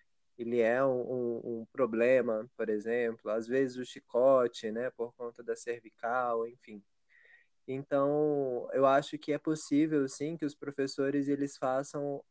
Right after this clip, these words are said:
al-, alguns estudos, né, sobre esses movimentos, né, que causa movimentação de cabeça, né,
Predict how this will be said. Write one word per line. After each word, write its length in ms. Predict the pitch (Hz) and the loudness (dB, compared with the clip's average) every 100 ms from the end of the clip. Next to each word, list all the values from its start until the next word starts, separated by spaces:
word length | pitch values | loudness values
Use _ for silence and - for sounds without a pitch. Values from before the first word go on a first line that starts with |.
| _ _ _ - | _ _ _ 0
al-, 240 | 139 143 | 2 4
alguns 640 | 143 143 151 170 185 185 175 | 4 4 4 2 2 0 0
estudos, 600 | 185 - 185 190 147 143 | -2 4 4 4 2 2
né, 180 | 143 151 | 0 0
sobre 360 | 175 160 160 | -2 2 2
esses 240 | 170 180 170 | 2 -2 -2
movimentos, 680 | 151 143 131 120 113 113 113 | 0 0 0 0 0 -6 -4
né, 220 | 120 139 | -4 -6
que 160 | - _ | -12 _
causa 540 | 131 127 123 117 117 _ _ - | 0 2 2 -2 -4 _ _ -4
movimentação 720 | 165 139 135 131 127 - 120 | -2 0 -2 -2 -6 -4 -4
de 120 | 120 | -4
cabeça, 880 | - 131 120 127 131 120 113 - 110 | -6 0 2 6 6 4 -2 -6 -8
né, 260 | 117 131 | -6 -8